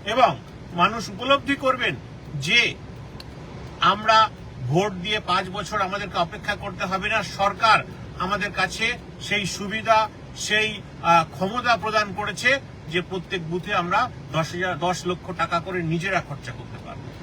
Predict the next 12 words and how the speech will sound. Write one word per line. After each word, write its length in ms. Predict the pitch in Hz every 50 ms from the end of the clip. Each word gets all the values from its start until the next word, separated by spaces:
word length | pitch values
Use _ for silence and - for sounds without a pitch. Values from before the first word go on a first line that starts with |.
| - - - - - -
তাই 160 | 147 143 139
সেই 220 | - - 156 156
জায়গায় 360 | 147 151 147 151 151 175 180 175
দাঁড়িয়ে 360 | 170 170 170 185 208 220 226 - - - - -
আমরা 240 | - 151 156 160 165
বলবো 480 | 156 147 160 170 180 185 196 233 247 247 - - - - - 143 131
যে 300 | 143 160 160 160 151 - - - - - - - -
সকলে 300 | 185 190 185 226 233 220
একত্রিতভাবে, 760 | 196 165 - 214 214 175 - 220 208 226 226 208 214 214 226 226 - - -
সংঘবদ্ধভাবে, 800 | 180 180 180 196 202 208 220 214 202 220 214 214 214 214 226 233 247 - - - - - 139
যুবক, 400 | 135 170 190 185 202 196 196 196 175 156 143
যুবতী, 560 | 170 180 180 196 185 - 196 196 196 196